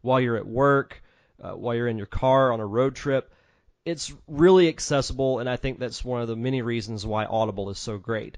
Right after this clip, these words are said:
So to download your free audiobook today, go to audibletrial dot com slash nerdcave. Again, that's audibletrial dot com slash nerdcave for your free audiobook.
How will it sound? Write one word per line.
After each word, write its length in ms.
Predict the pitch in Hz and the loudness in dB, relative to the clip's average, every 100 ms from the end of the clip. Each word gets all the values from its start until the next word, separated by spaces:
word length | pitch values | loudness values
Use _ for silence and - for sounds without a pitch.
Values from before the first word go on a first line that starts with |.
| - _ _ _ - | -20 _ _ _ -4
So 200 | 139 127 | 0 0
to 120 | - | 2
download 460 | 139 196 214 185 | 4 6 6 4
your 120 | 151 151 | 2 -2
free 280 | - 156 | 0 -2
audiobook 520 | 143 147 151 139 135 - | 2 2 4 2 0 -4
today, 360 | - 127 123 | -2 2 2
go 180 | 110 120 | 2 0
to 80 | 117 - | 0 0
audibletrial 760 | 139 151 156 - 135 135 127 | -2 0 -6 -2 0 2 0
dot 260 | 123 120 - | 0 0 0
com 360 | 123 120 120 - | -2 0 -2 -4
slash 460 | - 139 151 165 | -6 0 0 0
nerdcave. 680 | 139 143 139 - 117 104 104 | 0 0 0 -2 -8 -8 -10
Again, 340 | 117 113 139 139 | -10 -2 -2 0
that's 200 | 123 - | -4 -2
audibletrial 760 | 143 165 160 - 151 147 139 | 0 0 -2 -2 0 2 2
dot 280 | 123 131 - | 2 2 0
com 340 | 127 127 123 - | -2 -2 -2 -6
slash 480 | - 147 190 208 160 | -8 0 2 2 -2
nerdcave 580 | 151 135 - 117 110 110 - _ _ | -2 -2 -2 -2 -2 -6 -16 _ _
for 160 | - 131 | -6 -2
your 120 | 143 | -2
free 480 | 139 131 123 117 113 _ _ _ - | -2 -6 -4 -4 -8 _ _ _ 2
audiobook. 720 | 120 113 104 87 98 - | 2 4 -2 -4 -10 -10